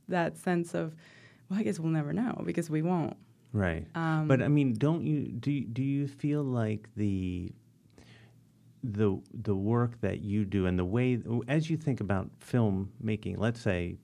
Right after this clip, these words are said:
Speaker 2: you, you know, you're taking footage of a scholar,
Speaker 1: Mm-hmm.
Speaker 2: and y-, you are interpreting by the way you put the camera, the way you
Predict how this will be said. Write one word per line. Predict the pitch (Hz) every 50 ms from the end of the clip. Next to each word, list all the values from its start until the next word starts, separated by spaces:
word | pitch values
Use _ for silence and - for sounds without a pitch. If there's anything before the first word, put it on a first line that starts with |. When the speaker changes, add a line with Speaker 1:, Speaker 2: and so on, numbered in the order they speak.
| - - -
Speaker 2:
you, | - 113 110 110
you | - 107 101
know, | 90 82 85
you're | 87 87 101 104 98 95 92 95 120 - - - - - - - - - _ - - - -
taking | - 120 117 110 110 101 85
footage | - - 98 82 85 80 78 -
of | - - 101 85
a | 85 85
scholar, | - - - 82 82 - - - - - - - 208
Speaker 1:
Mm-hmm. | 196 196 - - - - - _ _ _ - -
Speaker 2:
and | 110 98 95 92 90 90 73 - - - - _ -
y-, | 127 120 120 117 - 131 120 - -
you | 156 139 143 165 180 151 - -
are | 117 131 147 156 143 113 95 95 95 - - - -
interpreting | 113 110 104 - - - - 123 135 135 - 113 98 95 95 90 87 87 87 87 90 92 - - - -
by | - 98 95 92
the | 92 92
way | 87 98 98
you | 98 95 95 92 82
put | - - - 101 101 - - - - - - - - - - - _ - _ - - - -
the | 110 98 95
camera, | - 160 160 151 117 92 85 80 85
the | 82 87 87
way | 85 90 92 95
you | 90 90 90 90 90 87 87 87 90 90